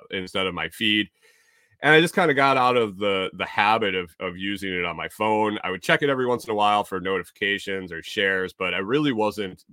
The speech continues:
vested in it the way I was when I first went there. And when I w-, first went there, I was very pleased with the type of community there, the type of interaction there, the overall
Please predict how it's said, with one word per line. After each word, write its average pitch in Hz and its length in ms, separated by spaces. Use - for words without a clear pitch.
vested 92 640
in 92 200
it 87 240
the 95 80
way 90 180
I 87 120
was 85 640
when 90 260
I 82 80
first 95 380
went 90 300
there. - 240
And 113 80
when 139 120
I - 20
w-, 139 180
first 277 260
went 135 240
there, 107 200
I 98 100
was 92 540
very 123 400
pleased 107 800
with 92 640
the 92 200
type 117 540
of 104 420
community 113 580
there, 110 400
the 95 560
type 110 440
of 92 640
interaction 101 800
there, 98 480
the 90 180
overall 98 520